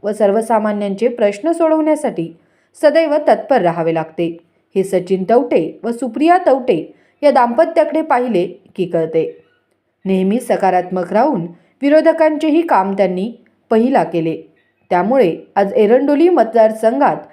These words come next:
त्यांच्या नावाची चर्चा जोरदार दिसून येत आहे. एरंडोली, खंडेराजुरी, शिपूर, पायापाचीवाडी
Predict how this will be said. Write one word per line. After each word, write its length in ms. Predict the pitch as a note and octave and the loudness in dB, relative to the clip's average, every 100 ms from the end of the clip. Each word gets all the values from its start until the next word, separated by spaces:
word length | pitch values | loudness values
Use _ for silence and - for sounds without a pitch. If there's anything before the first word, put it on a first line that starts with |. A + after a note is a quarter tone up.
| _ _ - | _ _ -2
त्यांच्या 320 | A#3 A#3 C#4+ | -2 0 0
नावाची 500 | A#3 G#3 G#3+ C4 A#3+ | 2 2 2 -2 -2
चर्चा 400 | A#3 G#3+ G#3+ F3 - - _ _ G3+ G3 | 0 0 0 0 -2 -10 _ _ -16 0
जोरदार 480 | C#4 D#4+ D4+ A3 A#3+ | 4 4 4 0 0
दिसून 400 | A#3+ G#3+ E3+ D#3+ | -4 -4 -4 -6
येत 160 | D#3+ | -4
आहे. 240 | E3 F3 E3 - _ _ _ _ - | -2 -2 -4 -12 _ _ _ _ -2
एरंडोली, 500 | B3 D4+ D#4+ F4 G4+ G4+ | 2 4 4 4 4 4
खंडेराजुरी, 760 | D4 C4 C4 C4 A3+ B3+ C#4 D#4 | 2 4 4 2 0 -2 -2 -6
शिपूर, 460 | - A#3+ A#3 D4+ F#3+ - - | -8 -4 -2 2 0 -2 -6
पायापाचीवाडी 840 | - F#3 G#3+ A3 B3 D#4+ D#4+ B3 | 0 2 2 2 0 2 2 2